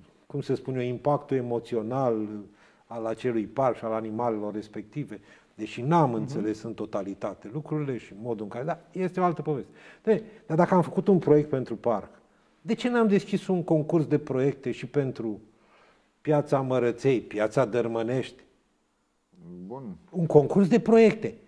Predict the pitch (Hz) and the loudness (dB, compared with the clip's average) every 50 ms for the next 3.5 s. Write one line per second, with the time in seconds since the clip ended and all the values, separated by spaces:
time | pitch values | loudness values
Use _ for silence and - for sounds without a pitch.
0 | _ _ _ _ _ _ _ _ - 226 240 175 - 226 226 214 247 226 170 - | _ _ _ _ _ _ _ _ 4 4 6 6 8 6 8 8 8 6 6 4
1 | - - - 147 135 131 147 143 139 135 123 - - 143 - - 196 220 208 220 | 2 4 4 4 6 4 4 4 2 2 0 0 0 0 2 4 4 4 4 2
2 | - - - - - 247 233 - - - 202 - - 170 139 - - 147 131 123 | -2 -8 -2 4 6 6 6 6 4 2 2 4 6 6 4 4 4 2 2 2
3 | - - 123 113 104 98 92 - - | 2 0 -2 0 0 -2 -4 -8 -14